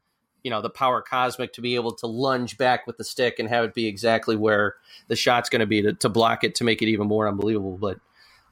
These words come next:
um, yeah, I, I, I like, I like Ovi winning it. I mean, it was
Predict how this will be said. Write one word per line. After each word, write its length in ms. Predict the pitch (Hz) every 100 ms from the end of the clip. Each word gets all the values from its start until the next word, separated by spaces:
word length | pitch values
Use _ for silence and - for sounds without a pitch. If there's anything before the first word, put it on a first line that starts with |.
| 110
um, 380 | 98 95 92 - - - -
yeah, 220 | 165 185
I, 320 | 160 170 156 170
I, 80 | 160
I 100 | 165
like, 240 | 196 190
I 80 | -
like 240 | 156 196 180
Ovi 340 | 180 170 160
winning 220 | 160 165
it. 140 | 165 147
I 40 |
mean, 200 | 151 143
it 60 | 143
was 260 | 139 -